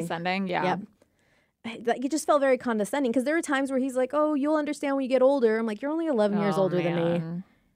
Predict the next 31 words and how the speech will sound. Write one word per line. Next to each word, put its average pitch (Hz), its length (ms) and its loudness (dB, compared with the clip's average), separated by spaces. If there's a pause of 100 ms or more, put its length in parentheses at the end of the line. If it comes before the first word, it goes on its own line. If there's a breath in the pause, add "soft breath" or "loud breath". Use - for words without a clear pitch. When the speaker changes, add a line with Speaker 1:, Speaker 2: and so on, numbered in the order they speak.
(200)
Speaker 2:
And 240 200 0
it's 240 120 -2
Speaker 1:
Yeah. 247 60 -2
Speaker 2:
like, 214 340 -6
he's 269 140 -6
like, 240 120 -4
"You 277 100 -6
don't 311 100 -2
understand 285 380 -4
about, 269 220 -2
like, 254 200 -2
this 262 200 -4
about 262 240 -2
breakups 254 420 0
or 247 40 0
whatever." 247 220 0
I'm 214 60 -2
like, 202 160 -2
"I 285 120 0
have 370 120 0
had 262 160 4
more 254 160 4
breakups 220 380 4
in 190 80 0
my 202 120 2
life 190 240 4
than 175 160 -4
you 190 160 2
have, 233 300 4
so, 202 280 4
hmm." 208 840 0